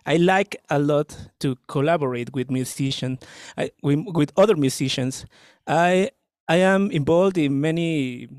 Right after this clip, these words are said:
I was involved in some bands of the surf scene in Mexico, and it was always the same, the same people. And then I wanted to, to change a little bit, and that, that was a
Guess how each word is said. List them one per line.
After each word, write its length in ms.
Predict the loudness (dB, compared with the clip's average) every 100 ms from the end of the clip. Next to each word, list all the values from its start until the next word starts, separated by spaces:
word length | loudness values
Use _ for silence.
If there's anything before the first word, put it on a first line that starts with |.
| -20 -20 -20 _ _ -6
I 80 |
was 260 | -2 -2 -6
involved 340 | -6 -6 -6
in 160 | -8 -12
some 480 | -12 -12 -10 -12 -14
bands 360 | -12 -12 -12 -14
of 120 | -14
the 220 | -12 -14
surf 280 | -12 -14 -14
scene 300 | -16 -16 -14
in 100 | -12
Mexico, 580 | -14 -16 -18 -14 -16 -16 _ _ _ _ _ _ -14
and 280 | -12 -10 -10
it 140 | -10
was 220 | -10 -12 -10
always 280 | -8 -8 -12
the 60 |
same, 520 | -16 -16 -14 -14 -14 -18
the 80 |
same 300 | -20 -20 -20 -14
people. 520 | -14 -14 -14 -14 -14
And 120 | -14
then 160 | -12 -12
I 120 | -14
wanted 400 | -14 -14 -14 -16 _
to, 400 | -16 -14 -14 -16 _ _ _ _
to 60 | -18
change 480 | -14 -12 -12 -14 -18 _
a 40 | -18
little 220 | -16 -16
bit, 320 | -16 -18 -20 _ _
and 100 | -20
that, 300 | -18 -16 -16 -20 _ _ _
that 280 | -16 -14 -14
was 460 | -16 -18 -18 -20
a 60 | -20